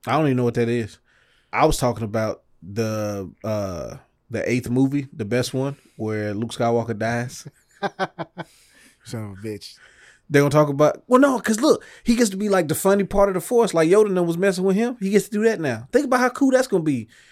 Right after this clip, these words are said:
Speaker 1: when, um, when the black guy doesn't get any of that because he doesn't have Jedi powers.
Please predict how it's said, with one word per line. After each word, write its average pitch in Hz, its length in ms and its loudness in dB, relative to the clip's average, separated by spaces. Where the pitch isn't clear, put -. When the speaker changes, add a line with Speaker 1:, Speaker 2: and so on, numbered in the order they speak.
Speaker 1:
when, 147 280 2
um, 139 680 2
when 135 100 0
the 131 60 0
black 165 260 4
guy 156 140 4
doesn't 147 400 0
get 147 180 2
any 160 240 4
of 123 140 2
that 127 180 2
because 123 240 -2
he 131 140 0
doesn't 127 320 0
have 131 160 0
Jedi 127 280 2
powers. 143 380 -4